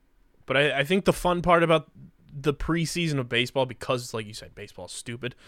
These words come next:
uh, our good pal Johnny Heller tweeted out, uh, last night, "What's your hottest take for the upcoming Phillies season?"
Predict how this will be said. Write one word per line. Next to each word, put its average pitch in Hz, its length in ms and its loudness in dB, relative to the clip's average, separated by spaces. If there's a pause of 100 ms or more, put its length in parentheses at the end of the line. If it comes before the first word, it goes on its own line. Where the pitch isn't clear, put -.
(300)
uh, 107 400 -2
our 123 100 -2
good 127 200 -2
pal 123 180 4
Johnny 117 300 -2
Heller 110 360 -4 (400)
tweeted 113 340 -4
out, 101 300 -4 (100)
uh, 101 320 -6
last 107 360 -4
night, 107 240 -8
"What's 117 180 -10
your 110 100 -6
hottest 107 380 -6
take 107 200 -10
for - 100 -16
the 104 120 -10
upcoming 104 360 -12
Phillies 117 320 -6
season?" 131 380 -4